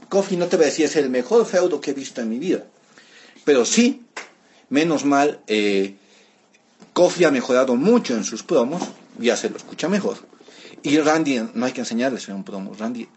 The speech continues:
hace muy buenos promos, y con los últimos que ha hecho en SmackDown, si le das una,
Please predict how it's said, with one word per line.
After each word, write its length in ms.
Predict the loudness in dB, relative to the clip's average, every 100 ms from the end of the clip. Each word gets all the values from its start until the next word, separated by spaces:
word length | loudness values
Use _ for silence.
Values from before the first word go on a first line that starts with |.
| -18
hace 200 | -16 -12
muy 340 | -6 -4 -4
buenos 340 | -4 -6 -8 -14
promos, 380 | -16 -18 -20 -20 -20 -18 -14
y 80 |
con 160 | -6 -6
los 140 | -2
últimos 320 | -2 -2 -4 0
que 100 | 0
ha 40 |
hecho 160 | 0 -4
en 120 | -4
SmackDown, 460 | -2 0 0 0
si 120 | 0 0
le 100 | 2
das 200 | 2 0
una, 340 | -4 -6 -10